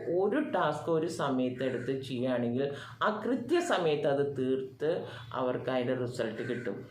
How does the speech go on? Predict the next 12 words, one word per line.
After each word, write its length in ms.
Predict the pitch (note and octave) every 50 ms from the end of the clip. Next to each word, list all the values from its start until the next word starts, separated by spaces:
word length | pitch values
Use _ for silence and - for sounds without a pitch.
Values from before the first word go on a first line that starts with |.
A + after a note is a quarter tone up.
| - - - - C3 C#3
അതേസമയം 680 | C#3 D3 E3 F3+ G#3 G#3+ G#3+ F#3+ F3 D#3+ D3+ D3+ D#3 D3+ F3
രണ്ട് 220 | E3+ F3+ G3+ G3+ A3+ A3+
മൂന്ന് 220 | B3 B3+ B3+ B3+ - - F#3+
കാര്യങ്ങളാണെങ്കിൽ 760 | E3 C3+ B2+ B2+ B2+ C3 C3+ C3 B2+ B2 B2 B2+ B2+ C#3 C#3 A#2+ A2 A#2 D3 D3+
ഒന്നും 460 | D#3+ D#3+ D#3+ F3 F#3 F#3 G3+ B3 C#4 - - - - D#3
അതിൻ്റെ 320 | B2+ A#2 C3 C3 - - - - - - - - - - - - - - - -
ബ-, 180 | C#3+ C#3 C3 C3 C3 D3 C#3
ഏഹ്, 340 | C3+ C3 B2+ B2 B2 B2 A#2+ B2 B2+
എന്താ 120 | B2+ C3+ C3+ C3+
പറയുക, 340 | C#3+ C3+ C#3+ D3 C#3+ C#3 C#3 C#3+
റിസൾട്ടിലേക്ക് 720 | C#3+ - - F3 F3 F3 - - F3+ F#3 F3+ - - G3 E3
എത്തിക്കാൻ 360 | C3 B2 B2+ - B2+ C3 C#3